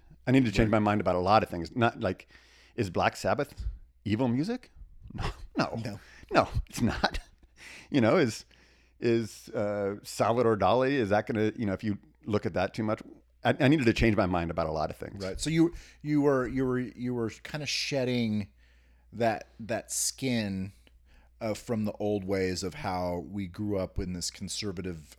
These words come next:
Speaker 2: idea of what drugs were, what drugs could be used for, things
Speaker 1: Right.
Speaker 2: like that, right?
Speaker 1: Right.
Speaker 2: I never, <clears throat> what's interesting about that is I always thought that was bullshit.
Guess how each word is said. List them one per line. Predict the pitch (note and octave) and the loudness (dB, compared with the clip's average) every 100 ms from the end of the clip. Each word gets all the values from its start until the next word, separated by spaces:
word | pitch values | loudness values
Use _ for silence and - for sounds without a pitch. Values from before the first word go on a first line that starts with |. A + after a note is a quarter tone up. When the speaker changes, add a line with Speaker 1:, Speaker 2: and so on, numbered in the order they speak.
| - | -10
Speaker 2:
idea | F#2 E2+ F#2+ F2+ G1+ | -8 -6 -6 -6 -8
of | D#2+ E2+ E2+ - - - | -8 -8 -10 -14 -20 -8
what | B2+ - | -6 -6
drugs | G2+ A#2 G#2+ - | -4 -4 -4 -4
were, | A#2 A2+ | 2 2
what | G2+ G2 | 2 -2
drugs | G#2+ G2 - | -4 -4 -4
could | - | -8
be | F2 | -6
used | F#2+ A#2 A2 - | -2 -2 -2 -4
for, | A#2+ G#2 G2+ F#2+ F#2 - - - _ _ | -2 0 2 0 -2 -6 -20 -20 _ _
things | A#2 G#2+ | -6 -4
Speaker 1:
Right. | G2 | -4
Speaker 2:
like | F2 | -6
that, | E2+ D#2+ | -8 -10
right? | F#2 G2+ A#2+ - | -6 -4 -4 -6
Speaker 1:
Right. | E2 - _ _ - | -8 -8 _ _ -10
Speaker 2:
I | F3 A3+ | -2 -2
never, | G3 C#3+ B2+ C3+ A#2+ | 0 0 2 2 2
<clears throat> | - | 2
what's | C#3+ - | 0 0
interesting | G3 G#3 - D3+ | -2 -2 -2 -2
about | G#2+ F#2+ E2 | -2 -4 -8
that | E2 E2+ E2+ - - - - - - _ _ _ _ _ - - | -10 -10 -12 -16 -20 -20 -20 -20 -20 _ _ _ _ _ -18 -12
is | A2+ A#2 G2+ E2+ - _ _ _ _ _ _ _ _ _ _ _ - | -6 -4 -4 -6 -12 _ _ _ _ _ _ _ _ _ _ _ -14
I | B3 | -6
always | G#3+ G#3+ - | -2 0 0
thought | B2+ | -4
that | A#2 F#2+ | -4 -8
was | G#2 | -10
bullshit. | - G2+ - D#2+ | -12 -10 -10 -12